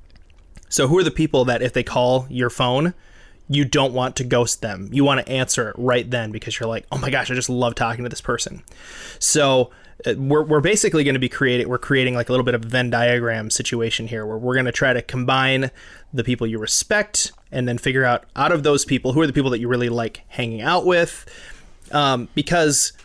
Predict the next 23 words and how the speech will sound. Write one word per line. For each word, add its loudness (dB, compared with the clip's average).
we 2
want 2
all 2
those 0
things -4
to -4
come -4
together 0
so -2
that 0
way 0
you -2
have -2
a -6
very, 2
very 0
clear 0
picture -2
of -4
who 0
this -2
person -4
is. -4